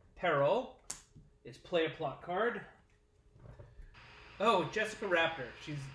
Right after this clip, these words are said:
one of our favorite cards in the whole villain deck. Uh, she's gonna come onto our panel, but she's not assaulting yet because we're past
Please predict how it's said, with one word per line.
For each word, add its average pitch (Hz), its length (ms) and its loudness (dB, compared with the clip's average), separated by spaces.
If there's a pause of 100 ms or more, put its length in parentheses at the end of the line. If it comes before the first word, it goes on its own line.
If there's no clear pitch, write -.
(120)
one 151 120 -4
of 143 120 -4
our 139 100 2
favorite 185 420 2 (120)
cards 147 260 -2
in 143 80 -8
the 139 60 -6
whole 139 340 -4 (220)
villain 190 300 -2
deck. 190 260 0 (640)
Uh, 131 300 -2
she's 147 200 -10
gonna 156 140 -6
come 170 220 -6
onto 160 440 0 (280)
our 175 200 2
panel, 175 600 -2 (1200)
but 143 260 0
she's 151 100 -6
not 165 180 2
assaulting 165 440 -2
yet 160 220 -4
because 135 300 -10
we're 143 80 -4 (120)
past 135 280 -6